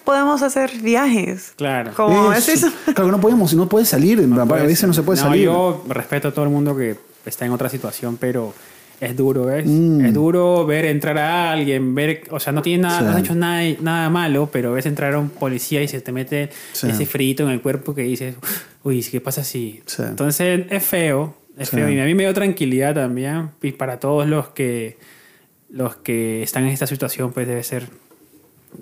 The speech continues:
Speaker 2: complicado, pero sí me dio mucha paz mental también,
Speaker 3: Paz,
Speaker 2: ¿no?
Speaker 3: sí,
Speaker 2: Porque yo sé
Speaker 3: también.
Speaker 2: que mientras que me mantenga dentro de la ley, pues nada me puede pasar.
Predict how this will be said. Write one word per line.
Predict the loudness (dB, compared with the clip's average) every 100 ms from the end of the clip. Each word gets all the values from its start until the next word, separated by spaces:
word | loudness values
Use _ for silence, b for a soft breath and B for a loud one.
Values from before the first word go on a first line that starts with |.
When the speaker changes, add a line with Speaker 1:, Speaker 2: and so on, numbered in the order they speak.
| -20 -6
Speaker 2:
complicado, | -6 -4 -4 -4 -6 -4
pero | -2 0
sí | 0 0
me | 2
dio | 2
mucha | 2 0 -2
paz | -4 -6
mental | -10 -12 -18
también, | -18 -18 -8
Speaker 3:
Paz, | -2 0 -2 -4
Speaker 2:
¿no? | -8
Speaker 3:
sí, | -4 0
Speaker 2:
Porque | 2 2
yo | 2
sé | 2
Speaker 3:
también. | 2
Speaker 2:
que | 2 0 -4 -20 _ _ _ -10 -10 _ -4
mientras | -2 0 -2
que | -2
me |
mantenga | 0 0 0 0 2
dentro | 0 0
de | -2
la | -2
ley, | -4
pues | -4 -4 -4
nada | -4
me | -4
puede | -6 -8
pasar. | -6 -6 -6 -10